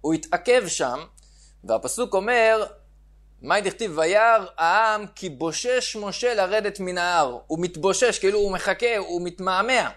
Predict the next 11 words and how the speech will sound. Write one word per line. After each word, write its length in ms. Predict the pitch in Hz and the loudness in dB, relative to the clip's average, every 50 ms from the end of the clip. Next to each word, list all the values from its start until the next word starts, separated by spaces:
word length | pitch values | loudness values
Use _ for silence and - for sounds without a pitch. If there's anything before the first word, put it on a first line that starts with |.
| - _ - - | -14 _ -20 -10
הוא 140 | - 151 190 | -6 0 0
לא 140 | 226 247 254 | 2 2 2
מגיע 360 | 269 254 240 285 294 285 262 | 0 -2 0 2 2 2 2
מההר, 400 | 226 226 226 233 254 285 294 262 | 0 -4 -4 -2 0 0 0 0
הוא 80 | - 170 | -2 -4
לא 80 | 175 196 | -6 -6
יורד 280 | 208 214 202 226 220 | -6 -6 -6 -6 -6
מהשמיים. 580 | 226 233 226 208 - 226 220 247 262 262 247 - _ _ _ _ _ _ _ _ _ _ _ _ _ _ - - - - _ _ _ | -6 -8 -8 -8 -8 -10 -8 -8 -10 -10 -12 -14 _ _ _ _ _ _ _ _ _ _ _ _ _ _ -20 -20 -20 -20 _ _ _
מה 140 | - 135 170 | -2 -2 0
זה 120 | 185 202 226 | 2 2 0
בושש? 680 | 185 175 180 - - 143 127 127 135 - - - | 0 -2 -4 -4 -2 -4 -4 -4 -4 -8 -12 -16